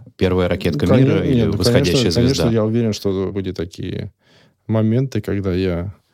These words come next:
Speaker 2: свой гонор пытался показать, но потом со временем, когда остываешь и когда реально начинаешь анализировать происходившее, понимаешь, что нет, нет, это был вспыл, нужно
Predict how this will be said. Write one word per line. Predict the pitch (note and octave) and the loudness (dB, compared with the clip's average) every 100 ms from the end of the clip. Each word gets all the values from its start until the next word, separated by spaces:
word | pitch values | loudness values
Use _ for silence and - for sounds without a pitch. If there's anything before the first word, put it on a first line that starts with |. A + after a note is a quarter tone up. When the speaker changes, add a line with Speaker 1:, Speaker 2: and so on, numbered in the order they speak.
| _ | _
Speaker 2:
свой | - A#2 A2+ | -4 0 0
гонор | A2 A#2 G#2 G2 | 2 2 0 -2
пытался | G#2+ G#2+ G#2 - | -2 0 0 -2
показать, | G2 G2 G2 A2 E3 A2+ | -6 -4 0 0 0 -2
но | G#2 | -2
потом | G#2 A#2 B2+ A#2+ | -2 0 0 0
со | - | -2
временем, | G#2+ A2+ C#3+ A#2+ G2 G2+ G#2+ A2 | 0 0 2 0 -2 -6 -8 -8
когда | - G2+ F#2 | -4 -2 -2
остываешь | - A2+ A2 C3 B2+ G2 - | 0 0 0 0 -2 -4 -10
и | F#2+ F2+ G#2 A#2 | -10 -8 -8 -8
когда | - F#2+ F#2 | -6 -2 0
реально | G2+ G2+ F#2+ | 0 0 -2
начинаешь | F#2 - G#2+ F#2 F2+ - _ _ _ - | -4 -4 -2 -2 -4 -10 _ _ _ -6
анализировать | G#2 G#2+ G#2+ G2+ A2 G2 F#2 - - | -2 0 0 0 0 0 -4 -8 -4
происходившее, | G2+ - G2 A#2+ C#3+ - F2 G2 | -4 -2 0 0 -2 -6 -8 -6
понимаешь, | G#2+ G#2+ G2+ G2 | -2 -2 -2 -6
что | - F#2+ | -8 -10
нет, | F#2+ G2 G2 F2+ | -6 -4 -4 -4
нет, | F2+ F2+ | -8 -6
это | - - F2 - _ - - | -8 -6 -8 -10 _ -20 -6
был | A2+ G#2+ | 0 0
вспыл, | F#2+ - B2+ C#3 C#3 B2 - | 0 0 2 4 2 -4 -10
нужно | G2+ G#2 G2 F#2+ F#2+ G2 | -6 -4 -4 -4 -4 -6